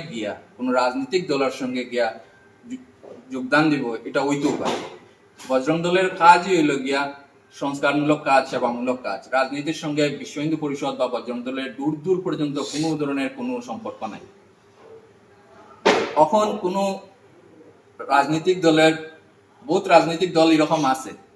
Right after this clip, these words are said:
যারা আমরা মনোরঞ্জন করেন, বিভিন্ন ধরনের কমেন্ট করেন, বিভিন্ন ধরনের মন্তব্য দিয়ে আমরা সোশ্যাল মিডিয়া পয়েন্ট বা আমরা আরো বিভিন্ন সংবাদ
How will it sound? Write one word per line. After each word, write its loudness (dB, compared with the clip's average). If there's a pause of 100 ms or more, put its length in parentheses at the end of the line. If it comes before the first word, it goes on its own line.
(200)
যারা 4
আমরা 2
মনোরঞ্জন 0
করেন, -4 (960)
বিভিন্ন -2
ধরনের 2 (960)
কমেন্ট 0
করেন, -2 (240)
বিভিন্ন -6
ধরনের -4
মন্তব্য -6
দিয়ে -4
আমরা 0 (480)
সোশ্যাল -2
মিডিয়া 0 (120)
পয়েন্ট -4
বা 0 (500)
আমরা -2 (540)
আরো 2 (200)
বিভিন্ন -2
সংবাদ -2